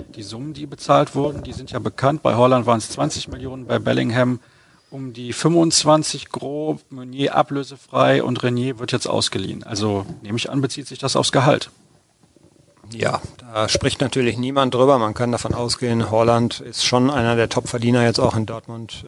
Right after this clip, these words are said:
Speaker 2: Da gab's ja nun auch ein Wettbieten mit anderen Vereinen. Da musste man, glaub ich, schon auch ein bisschen was auf den Tisch legen, damit er eben hierher kommt und nicht nur eine Perspektive aufzeigen. Ja, Meunier ist ein gestandener Nationalspieler, achtundzwanzig Jahre alt, kommt von Paris. Der wird auch sicherlich einiges verdienen. Also das ist immer schwer jetzt zu sagen, aber ich kann natürlich jetzt sagen, der,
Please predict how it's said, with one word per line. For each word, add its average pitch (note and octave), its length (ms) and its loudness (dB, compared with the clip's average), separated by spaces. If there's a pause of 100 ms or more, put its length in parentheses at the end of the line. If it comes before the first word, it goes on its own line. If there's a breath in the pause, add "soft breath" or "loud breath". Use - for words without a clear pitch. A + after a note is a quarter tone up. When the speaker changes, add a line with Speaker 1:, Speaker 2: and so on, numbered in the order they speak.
Speaker 2:
Da G#2+ 160 -8
gab's G#2+ 260 2
ja A#2 80 0
nun A2 160 2
auch A2+ 140 -2
ein G2+ 140 -2
Wettbieten A#2 440 -6
mit G#2 120 -16
anderen A2+ 240 -4
Vereinen. A#2 540 4
Da G#2+ 60 0
musste A2+ 280 2
man, A2 160 -2
glaub G#2+ 180 -14
ich, - 80 -10
schon B2 160 2
auch A#2 140 0
ein A2 80 0
bisschen A2 340 -10 (400 soft breath)
was B2 160 -16
auf C3 120 2
den B2+ 120 -2
Tisch - 220 2
legen, C#3+ 320 6
damit B2 240 2
er C3+ 80 4
eben B2+ 180 2
hierher B2 380 4
kommt C3+ 480 4
und A#2 220 0
nicht A#2+ 120 -4
nur C3 100 -12
eine A#2+ 120 -12
Perspektive B2 720 -6
aufzeigen. A#2+ 580 -2 (840 loud breath)
Ja, G2 180 -2
Meunier A2 320 -4
ist A#2 160 2
ein A#2+ 40 2
gestandener A2 420 0
Nationalspieler, A#2 920 0
achtundzwanzig G#2 560 -12
Jahre G2+ 260 -10
alt, G#2 140 0
kommt A2 180 -8
von A2 160 -10
Paris. G#2+ 640 -10
Der G2+ 140 -18
wird G#2 140 -18
auch B2+ 140 -16
sicherlich G2 440 -16
einiges G#2 340 -16
verdienen. G2 420 -18
Also C3 240 6
das C3 100 2
ist D3 80 0
immer C3+ 180 6
schwer B2+ 320 6
jetzt B2 220 2
zu C3 80 2
sagen, A2+ 300 2
aber A#2 60 4
ich - 80 -4
kann B2 120 0
natürlich A2 260 2
jetzt G#2+ 140 -2
sagen, G2+ 240 -4
der, F#2+ 100 -4